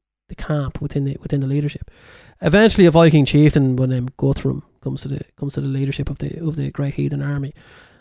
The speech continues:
and he has a dispute with some of the other leaders, some of whom, like Ivor the Boneless, allegedly leave.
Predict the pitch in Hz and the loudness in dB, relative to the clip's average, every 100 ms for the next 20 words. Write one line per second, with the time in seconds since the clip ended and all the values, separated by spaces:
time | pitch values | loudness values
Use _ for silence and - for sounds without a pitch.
0 | - 139 131 127 120 123 - _ _ - | -6 -2 -2 -2 -6 -10 -16 _ _ -2
1 | 180 180 165 143 143 160 151 139 - - | 4 6 6 4 0 0 2 2 0 4
2 | 180 180 160 151 135 131 127 139 180 175 | 6 6 2 2 2 2 0 4 6 8
3 | 156 - - 151 139 - 135 131 127 - | 6 2 0 0 0 0 -2 -2 -6 -8
4 | 151 135 131 139 139 143 139 135 131 - | -6 -6 -4 -4 -2 -4 -6 -8 -12 -8
5 | 165 220 226 - | -2 2 2 -2